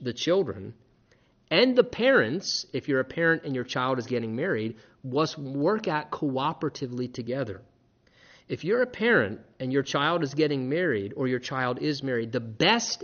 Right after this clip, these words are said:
gift that you can give to them in their marriage is keep pushing them back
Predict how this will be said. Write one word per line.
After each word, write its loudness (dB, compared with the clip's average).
gift 2
that -2
you 0
can -2
give 2
to -2
them 0
in 0
their 2
marriage 0
is -2
keep -2
pushing 4
them 0
back 0